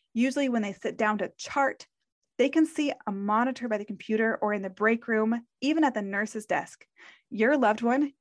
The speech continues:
is constantly being monitored. They set alarms on the monitors, so if something changes outside of normal parameters,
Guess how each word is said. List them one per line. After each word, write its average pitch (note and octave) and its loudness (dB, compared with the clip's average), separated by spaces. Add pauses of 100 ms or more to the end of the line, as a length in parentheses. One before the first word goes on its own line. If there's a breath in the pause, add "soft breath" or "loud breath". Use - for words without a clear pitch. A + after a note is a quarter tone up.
(120)
is G#3 2 (320)
constantly A#3 0
being G#3 -4
monitored. F#3+ -6 (1300 soft breath)
They C4 6
set C4 0
alarms G#3 0
on C4+ 2
the B3+ 2
monitors, A#3 -2
so A#3+ 0
if G#3+ -2
something C4 -2
changes C#4 0
outside A3 -2
of G#3 -6
normal G#3 -4
parameters, G#3+ -2